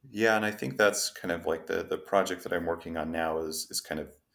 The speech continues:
less representational. You know, it has natural textures, but it's also kind of more focused on these retro shapes and, and their, how they can be formed together and, uh,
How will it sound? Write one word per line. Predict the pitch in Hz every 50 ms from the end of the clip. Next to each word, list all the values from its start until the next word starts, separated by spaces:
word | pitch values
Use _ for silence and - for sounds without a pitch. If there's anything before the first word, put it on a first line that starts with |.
| _ _ _ _ _ _ _ _ _ _ _ _ _ _ _ _ _ _ _ _ _ _ _ _ _ _ _ -
less | 95 87 87 85 85 - - - - - -
representational. | - 82 - - 80 78 80 78 76 - - 76 - - - 78 78 76
You | 73 73
know, | 76 76
it | 76 - -
has | - - 87 82 78 - -
natural | 82 78 78 78 - - 82 80 76
textures, | - - - 101 - - - - 90 82 85 78 - -
but | - - -
it's | 76 - -
also | 82 78 - - 80 78 76
kind | 78 - 78
of | 76 76
more | 78 80 -
focused | - - - 82 - - - 76 - - -
on | 76 73 71 69 69 71 71 71 _ _ _ _ _ _ _ _ _ _ _ _ _ _ _ _ -
these | 92 87 82 80 78 76 73 73 73 - - - - _ _ _ _ _ _ _ - - - - _ _ _ - -
retro | 82 85 - - - - 87 80 78 73 76 73
shapes | 73 - - - 80 73 73 71 71 - - - -
and, | 73 73 73 73 78
and | 80 80 76 73
their, | 73 73 73 73 76 78 - -
how | 80 76
they | 73 76
can | 73 - - -
be | - 78
formed | - - - - 76 76 73 73 73 71
together | - 73 - - 73 71 73 73 73 71 71 73 76 -
and, | - 76 73 73 73 73 - _ _ _ _ _ _ _ _ _ _ _ _ _ _ _ _ - -
uh, | 85 - - 76